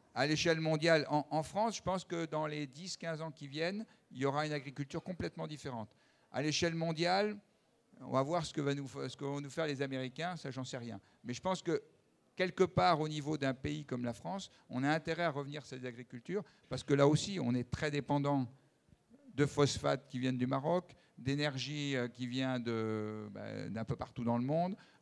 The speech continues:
euh, de, de produits qui, pour nourrir nos animaux qui viennent de soja, qui viennent du Brésil. Donc on, on, on est aussi,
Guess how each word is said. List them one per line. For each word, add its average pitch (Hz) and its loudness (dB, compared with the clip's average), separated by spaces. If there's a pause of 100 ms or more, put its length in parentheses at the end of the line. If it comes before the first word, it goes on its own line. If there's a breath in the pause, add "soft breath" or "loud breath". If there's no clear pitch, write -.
euh, 120 2
de, 127 2
de 135 -4
produits 147 -4
qui, - -18
pour 135 -2
nourrir 143 -4
nos 135 -2
animaux 139 -6
qui 123 -16
viennent 123 -8
de 117 -8
soja, 127 -10
qui 120 -18
viennent 120 -8
du 113 -4
Brésil. 131 -6 (240 soft breath)
Donc 123 -6
on, 131 -8
on, 127 -4 (120)
on 127 -6
est 156 -4
aussi, 165 -6